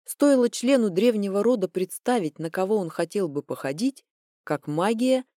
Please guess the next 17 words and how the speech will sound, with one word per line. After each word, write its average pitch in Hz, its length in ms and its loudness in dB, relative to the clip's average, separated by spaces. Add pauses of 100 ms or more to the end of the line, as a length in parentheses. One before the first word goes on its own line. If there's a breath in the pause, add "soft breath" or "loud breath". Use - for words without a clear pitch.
(240)
моментально 220 640 2
превращала 214 680 2
его 233 280 2
в 190 80 -8
желанный 156 680 -4
объект. 139 640 -10 (640)
Но 240 80 0
еще 262 300 0
никогда 240 580 4
и 180 100 0
никто 180 380 -2
из 170 140 2
цессиров 262 680 -2 (280)
не 254 140 2
опускался 247 760 0
до 156 140 0
того, 220 500 0